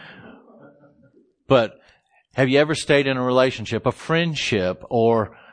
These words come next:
you know, when you were dating, did you ever stay in a relationship with someone that you n-, not necessarily even liked?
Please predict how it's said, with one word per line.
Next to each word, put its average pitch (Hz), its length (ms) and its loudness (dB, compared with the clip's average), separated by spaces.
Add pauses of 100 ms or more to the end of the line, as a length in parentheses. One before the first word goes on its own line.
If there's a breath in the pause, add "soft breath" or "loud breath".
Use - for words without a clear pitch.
you 127 100 -2
know, 117 280 -2
when 117 240 -4
you 117 220 0
were 110 100 -2
dating, 117 680 -2
did 98 180 -6
you 104 200 -2 (300 loud breath)
ever 107 680 -4
stay 120 580 -2
in 117 100 -2
a 110 40 -2
relationship 110 600 -4
with 113 140 -8
someone 110 480 -2
that 95 180 -4 (680)
you 107 280 -6 (400)
n-, 110 360 -6
not 156 160 -4
necessarily 120 760 -4 (800)
even 101 220 -6
liked? 87 540 -8